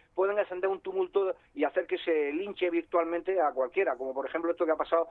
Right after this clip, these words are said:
de los votantes del P P en Galicia. "Ah, ojalá se mueran esos viejos", no sé qué, tal y cual. Ahí había un señor o dos o tres que se han metido en Twitter, que son profesionales pagados, y han encendido la mecha,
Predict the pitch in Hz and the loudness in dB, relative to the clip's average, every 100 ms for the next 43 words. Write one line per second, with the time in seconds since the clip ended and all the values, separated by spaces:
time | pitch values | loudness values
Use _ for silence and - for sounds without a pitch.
0 | - _ 131 139 135 - 139 135 143 175 | -8 _ -4 0 2 2 0 0 0 0
1 | 185 185 175 160 151 180 196 165 143 202 | 2 0 0 0 0 2 2 2 0 -2
2 | - 151 120 - _ - 175 196 165 - | -2 -2 -2 -6 _ -2 2 4 2 2
3 | 180 - 165 202 185 156 147 147 196 156 | 0 0 -2 0 0 -2 -4 -2 0 0
4 | 143 - 139 165 156 143 143 160 - - | -2 -4 0 0 2 2 2 0 -4 -4
5 | 131 185 214 220 196 175 202 190 131 139 | 0 2 2 0 0 0 0 0 0 2
6 | 185 - 131 131 175 151 - 131 170 185 | 2 0 -2 -2 -2 -2 -6 -4 -2 0
7 | 175 156 190 196 165 160 - 185 170 135 | 0 -2 -4 0 0 -2 -2 -2 0 -2
8 | 127 160 185 - 139 165 151 - _ _ | 0 0 0 0 2 2 2 -2 _ _
9 | _ _ _ 190 220 - 180 208 190 202 | _ _ _ -6 -4 -2 0 -2 -2 0
10 | 196 180 220 - 185 | 2 2 0 -2 -4